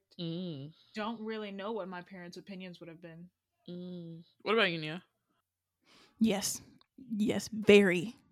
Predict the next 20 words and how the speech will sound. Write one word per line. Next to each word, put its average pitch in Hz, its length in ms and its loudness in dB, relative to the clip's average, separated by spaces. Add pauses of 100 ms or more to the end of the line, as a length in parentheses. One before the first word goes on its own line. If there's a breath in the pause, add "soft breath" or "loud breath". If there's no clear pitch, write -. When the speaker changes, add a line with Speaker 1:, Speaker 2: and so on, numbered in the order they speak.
(120)
Speaker 3:
very 185 440 6
strict. - 380 -2
Like, - 380 -6 (200)
even 254 240 6
for 190 120 6
birthday 180 380 8
parties, 165 480 0 (320 loud breath)
I 202 200 6
could 233 200 6
go 214 120 12
to 202 80 10
their 202 200 6
house 233 580 4 (320 soft breath)
only 233 500 12
if 185 380 2 (320 soft breath)
my 170 100 4
parents 165 340 2
knew 185 300 12
their 254 180 12
parents. - 640 0